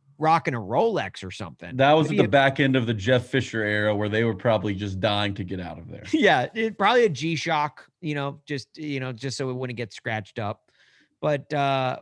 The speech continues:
Speaker 1: but yeah, it's
Speaker 2: <laughs>
Speaker 1: ma-, a Casio, maybe. Um, maybe it's a calculator watch. I don't know.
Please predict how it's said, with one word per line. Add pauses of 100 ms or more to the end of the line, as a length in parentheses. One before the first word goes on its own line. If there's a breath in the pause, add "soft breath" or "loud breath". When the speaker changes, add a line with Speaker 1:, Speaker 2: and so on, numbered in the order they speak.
Speaker 1:
but
yeah,
it's (200)
Speaker 2:
<laughs>
Speaker 1:
ma-,
a
Casio,
maybe. (400 soft breath)
Um, (440)
maybe
it's
a
calculator
watch.
I
don't
know.